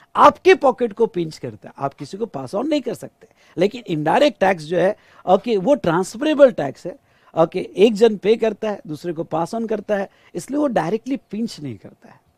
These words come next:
ओके, so thus taxpayer does not pursue a direct pinch while paying the income tax, वो डायरेक्टली आपको पिंच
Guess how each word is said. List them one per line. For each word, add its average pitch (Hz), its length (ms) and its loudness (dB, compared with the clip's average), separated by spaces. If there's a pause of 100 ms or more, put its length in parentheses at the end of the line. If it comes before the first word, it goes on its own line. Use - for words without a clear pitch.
(360)
ओके, 165 200 0 (300)
so 220 220 2
thus 214 240 0
taxpayer 226 480 0
does 190 240 0
not 254 120 6
pursue 202 580 0 (400)
a 170 60 -2
direct 180 380 6 (100)
pinch - 320 -4 (120)
while 185 180 0
paying 190 280 -4
the 220 160 2
income 156 320 -8
tax, - 260 -20
वो 190 80 -6
डायरेक्टली 190 440 0
आपको 196 260 2
पिंच 180 340 -8